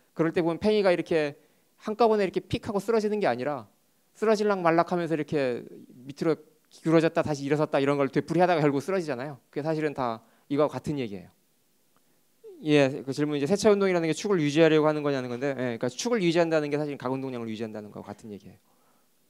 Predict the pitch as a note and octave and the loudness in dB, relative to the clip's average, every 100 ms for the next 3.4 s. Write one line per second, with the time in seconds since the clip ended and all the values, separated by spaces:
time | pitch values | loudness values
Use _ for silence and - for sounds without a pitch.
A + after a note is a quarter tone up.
0 | _ _ C#3 F3 F3+ F3+ E3 E3 E3 D3 | _ _ 2 4 4 2 4 4 4 -2
1 | - D#3 F#3+ G#3 G3+ G3+ G3 F#3 F3 E3 | 2 8 10 10 8 6 6 8 6 4
2 | D#3+ C#3 B2 A#2 D#3 C#3 _ _ _ B2+ | 0 0 -2 -2 -2 -4 _ _ _ -16
3 | G#2 G2+ G2+ | -14 -14 -18